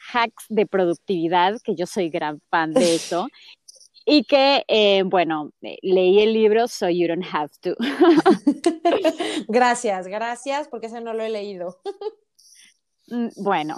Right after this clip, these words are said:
Speaker 1: sí, eh, a ver, el libro lo escribió Robin Sharma, que es el mismo que escribió El monje que vendió su Ferrari. O sea, <laughs> ya desde ahí empezamos, ¿no?
Speaker 2: Sí, hay un poquito de
Speaker 1: Entonces
Speaker 2: repelús, pero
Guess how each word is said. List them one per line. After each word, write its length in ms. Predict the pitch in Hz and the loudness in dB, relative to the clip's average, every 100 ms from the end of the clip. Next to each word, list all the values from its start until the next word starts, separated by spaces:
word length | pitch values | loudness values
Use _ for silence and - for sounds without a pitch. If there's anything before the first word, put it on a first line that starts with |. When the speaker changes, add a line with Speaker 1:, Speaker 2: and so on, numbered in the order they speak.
| 165 | -10
Speaker 1:
sí, 240 | - 254 - | -8 -8 -2
eh, 120 | 277 254 - - | -2 -2 -8 -4
a 100 | 254 | 0
ver, 200 | 208 170 - _ _ _ _ _ _ _ _ - | 2 0 -4 _ _ _ _ _ _ _ _ 0
el 100 | 427 | 4
libro 220 | 494 539 554 | 6 4 0
lo 60 | 440 | -2
escribió 560 | - 220 214 220 254 - | -2 -2 0 2 0 -2
Robin 400 | 208 214 208 220 | -2 -2 -2 -4
Sharma, 640 | - 214 180 165 165 190 285 _ _ | -6 -4 -2 -4 -6 -8 -10 _ _
que 160 | 269 247 | 4 4
es 120 | 269 | 4
el 160 | 277 | 2
mismo 400 | 262 269 254 269 | 2 2 0 -4
que 60 | 262 | -4
escribió 480 | - 247 208 208 196 | -6 -4 0 2 2
El 120 | 214 | 2
monje 300 | 190 170 202 | -2 -6 -6
que 140 | 208 | -2
vendió 260 | 180 165 156 | -2 -2 -4
su 120 | 165 | -6
Ferrari. 580 | 170 175 180 185 180 - - | -8 -6 0 0 -2 -8 -14
O 60 | |
sea, 300 | - 160 135 - | -10 -8 -8 -10
<laughs> 60 | - | -8
ya 440 | 175 240 170 214 - | -6 -2 -4 -4 -10
desde 400 | 208 170 165 131 | -10 -4 -4 -2
ahí 180 | 165 156 | -2 -2
empezamos, 840 | 160 160 180 - 147 165 - - _ _ | -4 -2 -4 -2 -6 -8 -20 -20 _ _
¿no? 240 | 165 165 - - | -8 -8 -8 -16
Speaker 2:
Sí, 120 | - | 0
hay 220 | 277 254 254 | 2 4 4
un 140 | 254 | 4
poquito 320 | 247 254 233 | 4 4 6
de 120 | 262 247 | 6 4
Speaker 1:
Entonces 40 | |
Speaker 2:
repelús, 500 | 226 180 190 190 185 | 2 -4 -8 -8 -10
pero 760 | - 208 190 185 180 175 170 | -4 -4 -2 -2 -2 -4 -8